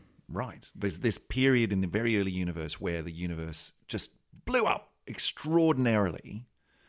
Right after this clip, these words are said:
should have changed the wiggle of the photons.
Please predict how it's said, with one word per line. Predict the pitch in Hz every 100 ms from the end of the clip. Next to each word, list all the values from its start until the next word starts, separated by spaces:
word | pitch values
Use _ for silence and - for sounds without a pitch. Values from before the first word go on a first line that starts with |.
| _ -
should | - - 123
have | 113 98
changed | - 110 101 95 -
the | 95
wiggle | 101 90 87
of | 80
the |
photons. | 80 76 - - -